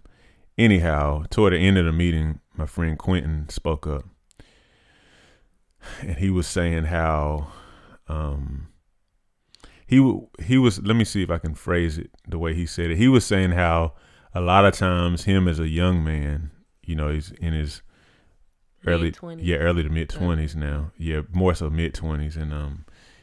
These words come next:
Speaker 1: he was talking about how he's always kinda like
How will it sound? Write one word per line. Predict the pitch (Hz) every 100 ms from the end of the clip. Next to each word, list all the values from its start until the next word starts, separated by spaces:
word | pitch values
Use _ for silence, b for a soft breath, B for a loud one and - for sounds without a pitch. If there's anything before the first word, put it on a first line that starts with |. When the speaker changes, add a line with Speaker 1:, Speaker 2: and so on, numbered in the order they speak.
| b
Speaker 1:
he | - 90
was | 82
talking | - 85 80
about | 76
how | 80 80
he's | 78 104 98
always | - 90 87 85 85 -
kinda | 92 85
like | 78 76 76